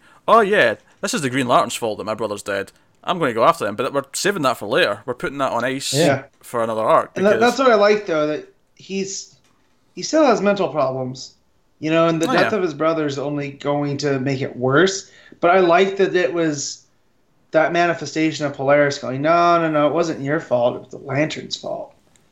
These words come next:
Speaker 1: Yeah.
Speaker 2: And that's, that's, and it gives him a personal motivation too, where as versed as I am with the Green Lantern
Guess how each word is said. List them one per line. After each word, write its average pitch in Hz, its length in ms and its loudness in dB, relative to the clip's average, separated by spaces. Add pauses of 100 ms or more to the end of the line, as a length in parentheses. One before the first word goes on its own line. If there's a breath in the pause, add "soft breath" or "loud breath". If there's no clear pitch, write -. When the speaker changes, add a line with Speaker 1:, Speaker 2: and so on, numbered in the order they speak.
(420)
Speaker 1:
Yeah. 120 240 0
Speaker 2:
And 131 120 2
that's, - 400 2 (140)
that's, 143 400 2
and 175 140 4
it 190 120 4
gives 233 180 4
him 285 100 6
a - 80 2
personal 233 360 2
motivation 190 480 2
too, 196 240 4
where 151 340 0 (640 soft breath)
as 165 140 0
versed 247 260 4
as 226 80 -2
I 226 100 6
am 214 160 4
with 208 100 -2
the 170 80 -4
Green 160 220 -2
Lantern 202 480 -2